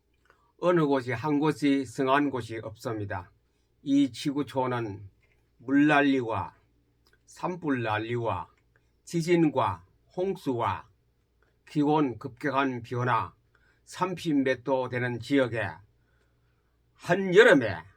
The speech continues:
눈이 적설이 안 오나, 이런 일이 벌어지는 우리는 이 현 주소에 살고 있습니다.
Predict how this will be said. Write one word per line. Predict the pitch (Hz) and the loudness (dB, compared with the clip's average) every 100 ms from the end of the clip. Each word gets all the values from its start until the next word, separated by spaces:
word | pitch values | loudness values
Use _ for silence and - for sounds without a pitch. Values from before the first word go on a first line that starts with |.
| _ _ | _ _
눈이 | 120 151 190 202 156 - | -4 0 4 6 6 4
적설이 | 170 160 - 170 147 107 - _ _ | -2 -2 0 2 2 0 -8 _ _
안 | 117 | -8
오나, | 113 113 90 - _ _ _ _ | -6 -4 -6 -10 _ _ _ _
이런 | 175 214 202 | 0 4 4
일이 | 180 170 160 | 4 0 0
벌어지는 | 135 135 131 131 120 104 - _ _ - | 0 0 0 -2 -4 -6 -12 _ _ -10
우리는 | 131 160 160 127 120 | 0 2 2 0 -4
이 | 160 147 | -4 -4
현 | - 165 180 170 | -4 -4 -2 -4
주소에 | 143 165 185 180 | -6 -2 -2 -2
살고 | 175 120 127 127 | -4 -4 -4 -4
있습니다. | 117 131 120 117 98 | -6 -6 -4 -4 -8